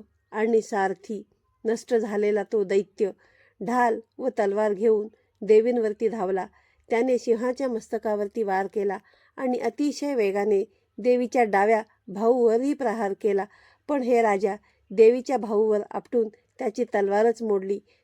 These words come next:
तेव्हा रागाने डोळ्याने लाल झालेल्या त्या महादैत्याने शूल हाती घेऊन देवी भद्रकालीवरती फेकला. तो आकाशातील सूर्यबिंबाप्रमाणे आपल्या तेजाने प्रज्वलित झाला होता. तो शूल आपल्या रोखाने येत आहे असे पाहून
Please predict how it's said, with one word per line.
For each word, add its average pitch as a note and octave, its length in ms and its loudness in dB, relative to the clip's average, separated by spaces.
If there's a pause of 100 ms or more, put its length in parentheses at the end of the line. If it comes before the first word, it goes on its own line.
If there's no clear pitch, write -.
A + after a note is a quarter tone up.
(120)
तेव्हा B3 280 2
रागाने A3+ 460 2
डोळ्याने A3 680 4
लाल A3 220 0
झालेल्या G#3+ 380 -2
त्या A3 180 -6
महादैत्याने G3+ 840 -4 (460)
शूल C4+ 260 -6
हाती A3 320 -4
घेऊन G#3+ 300 2 (440)
देवी B3 320 6
भद्रकालीवरती G#3+ 960 0
फेकला. G3 340 -2 (420)
तो C#4+ 40 -2
आकाशातील A#3 800 -2
सूर्यबिंबाप्रमाणे G#3 1120 -2 (320)
आपल्या B3+ 340 -2
तेजाने G#3 520 2
प्रज्वलित G3+ 540 -2
झाला G3+ 300 0
होता. G3 300 -6 (520)
तो C#4 120 0
शूल C4 340 -2 (340)
आपल्या B3+ 360 2
रोखाने A#3+ 440 2
येत G#3 260 6
आहे G#3+ 260 0 (300)
असे A3+ 260 0
पाहून A#3+ 380 -2